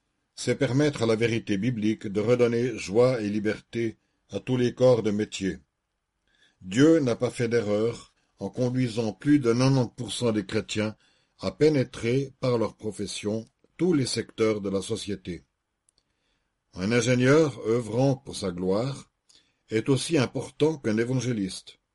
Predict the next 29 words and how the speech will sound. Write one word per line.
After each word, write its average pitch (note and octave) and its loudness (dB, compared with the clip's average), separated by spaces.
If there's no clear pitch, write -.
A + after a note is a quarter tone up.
Un G2 -4
boulanger B2+ 2
ou A2 -4
une A2+ 0
infirmière B2+ 0
travaillant A#2 -2
pour F#2+ -14
sa G2 -4
gloire G2 -2
sont A2 -6
aussi G#2+ -6
importants A2 -4
qu'un G#2 -6
pasteur. F2+ -8
Certes, - -2
Christ C#3 0
peut A2 -2
changer A2+ -2
notre G2 -4
profession, G#2 -6
mais G2+ -6
il B2 0
peut C#3 2
aussi B2+ 0
lui A2 0
donner A#2 2
sa A#2 -2
vraie A2+ 0
dimension. G#2 -6